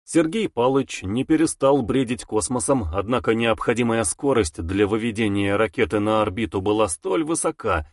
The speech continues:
что габариты у нее выходили просто колоссальные. Очевидный вариант напрашивался сам собой: использовать в качестве первой ступени самолет.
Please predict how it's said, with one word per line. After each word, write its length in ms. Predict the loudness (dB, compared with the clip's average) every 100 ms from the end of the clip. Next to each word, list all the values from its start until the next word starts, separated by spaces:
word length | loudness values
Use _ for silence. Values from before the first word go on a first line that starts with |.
| _ -14
что 200 | -6 -2
габариты 540 | 0 2 2 2 2
у 100 | 0
нее 280 | 0 0 0
выходили 540 | 0 -2 0 2 0
просто 400 | 0 -4 -6 -6
колоссальные. 880 | -8 -2 -2 -2 -2 0 0 -2 -6 _ _ _ _ _ _ _ _ _ _ _ -8
Очевидный 640 | -6 -2 0 2 4 4
вариант 480 | 6 4 4 2 0
напрашивался 840 | 0 2 0 0 -2 -2 -2 -4
сам 260 | -2 -2
собой: 520 | -2 -2 0 0 -2 -6
использовать 680 | -8 -8 -2 0 2 0 -2
в 100 | -6
качестве 580 | -6 -4 -2 -6 -2 -2
первой 380 | 0 0 2 0
ступени 540 | 0 -6 -2 -2 -2
самолет. 680 | -4 -4 -4 -2 -4 -6 -10